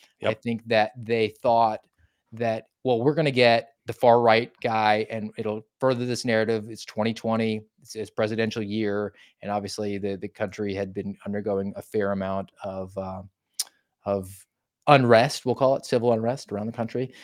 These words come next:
Speaker 1: And a lot of it was being attributed to far right groups like the Boogaloo Boys. I think they connected that dot. They hadn't quite connected that, uh, he was of Chinese extraction because that's an inconvenient for the narrative. And then being, being as he was a,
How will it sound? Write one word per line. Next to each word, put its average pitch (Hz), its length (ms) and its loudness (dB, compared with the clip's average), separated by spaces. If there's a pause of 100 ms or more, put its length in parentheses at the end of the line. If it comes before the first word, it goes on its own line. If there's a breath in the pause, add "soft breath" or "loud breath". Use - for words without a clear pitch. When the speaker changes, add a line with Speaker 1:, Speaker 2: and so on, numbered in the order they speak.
(180 soft breath)
Speaker 1:
And 107 140 0
a 104 60 0
lot 113 240 8
of 110 60 0
it 120 60 -10
was 113 140 -8
being 107 160 -2
attributed 101 500 -2
to 95 160 -8
far 117 260 6
right 113 140 4
groups 101 300 -4
like 120 140 2
the 110 80 -2
Boogaloo 113 360 2
Boys. 107 340 2
I 107 40 -4
think 117 160 0
they 113 80 0
connected 110 400 2
that 123 180 8
dot. 113 360 10 (640)
They 123 120 -4
hadn't 147 320 4
quite 139 200 2
connected 110 440 -2
that, 101 300 -2
uh, 98 340 -2
he 104 500 -8
was 98 300 -2
of 92 140 -6
Chinese 101 400 -4
extraction 110 640 -4
because 98 220 -6
that's 98 180 -4
an 107 100 -2
inconvenient 107 540 -2
for 104 80 -6
the 95 60 -2
narrative. 101 400 0 (480 loud breath)
And 123 180 2
then 131 520 8 (260)
being, 117 380 0 (300)
being 123 240 4
as 117 120 4
he 117 60 2
was 113 360 6
a, 101 340 0